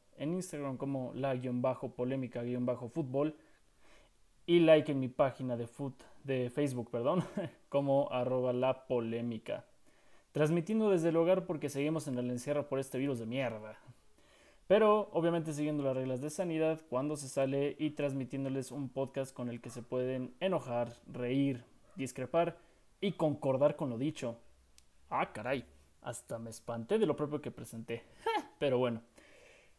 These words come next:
¿con qué otro tema podríamos empezar nuestra semana si no es con el de Lionel Messi y el circo del Barcelona? Y es que la verdad es que no hay mucho a qué rascarle esta semana. <laughs> No hubo mucho, pero es lo que hay,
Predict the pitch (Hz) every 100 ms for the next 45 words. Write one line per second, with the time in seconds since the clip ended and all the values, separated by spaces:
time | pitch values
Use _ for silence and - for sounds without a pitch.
0 | _ - 269 254 311 294 254 269 262 -
1 | 196 220 220 185 175 151 135 165 170 151
2 | 139 139 156 170 - 156 156 156 156 -
3 | 156 135 127 127 123 131 123 135 139 170
4 | 143 131 123 151 147 131 123 113 117 127
5 | 127 113 - _ - - 156 170 175 165
6 | 139 135 156 156 - 151 139 151 151 147
7 | 165 160 160 156 - 131 - 165 151 -
8 | 160 160 151 170 - 143 156 185 165 -
9 | - 359 - 359 - - - - - 151
10 | 175 175 151 151 175 160 135 131 123 120
11 | - _ _ _ _ _ 165 139 135 135
12 | 104